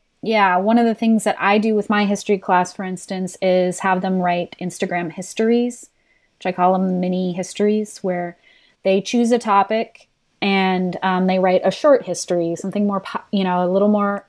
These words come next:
ex-, palatable for them to start with. And it's in a format that they're, you know, that is comfortable for them and exciting for them to share their piece of writing and images.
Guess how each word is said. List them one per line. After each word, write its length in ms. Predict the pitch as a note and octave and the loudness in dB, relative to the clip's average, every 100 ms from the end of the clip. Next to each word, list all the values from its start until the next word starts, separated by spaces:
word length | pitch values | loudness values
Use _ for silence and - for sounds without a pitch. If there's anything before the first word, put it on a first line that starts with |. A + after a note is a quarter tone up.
| _ F#3 | _ -10
ex-, 340 | - - - _ | -10 -14 -20 _
palatable 540 | - A3 A3 A3 G#3 G3+ | -8 0 2 2 2 0
for 160 | G#3+ | 0
them 220 | G3 F#3+ F#3 | 0 2 0
to 100 | F#3 | -2
start 380 | - G3 F#3 F3 | 0 2 4 2
with. 280 | F#3 F3+ _ _ _ _ _ _ - | 0 -2 _ _ _ _ _ _ 0
And 100 | G3+ | 0
it's 140 | G3 | 2
in 100 | G3 | 2
a 60 | G#3+ | 2
format 580 | - G#3+ G3 G3 G3 - | 0 0 2 2 2 0
that 140 | F#3+ | 0
they're, 360 | F#3+ F#3 F#3 F3+ _ _ _ | 2 2 0 -6 _ _ _
you 120 | F#3+ F#3 | -6 -4
know, 340 | F3+ F3 G#3 - | -4 -6 -10 -8
that 200 | F#3 - | -8 -6
is 340 | F#3+ F#3 F3 - | -4 -2 -4 -2
comfortable 460 | C4+ B3 A#3 G#3+ | -2 0 2 2
for 140 | G3+ F#3+ | 2 -2
them 260 | F3+ F3+ | -2 -4
and 80 | F3 | -8
exciting 500 | E3 - F#3+ F#3+ G3+ | -10 -2 0 2 0
for 100 | G#3 | -2
them 180 | G3+ G3 | -2 -2
to 100 | F3 | -4
share 440 | - F#3+ F3+ F#3 | -6 -2 0 0
their 320 | F3+ F3 F3+ F#3 | -2 -2 -4 -4
piece 260 | G#3 G3 | -6 -6
of 120 | F#3+ | -4
writing 500 | F3 F3+ F3+ F3+ F3+ F3+ | -2 -2 -4 -8 -10 -8
and 140 | F3+ | -8
images. 680 | F3+ F3+ E3+ F3 F3 - | -6 -4 -2 -4 -6 -12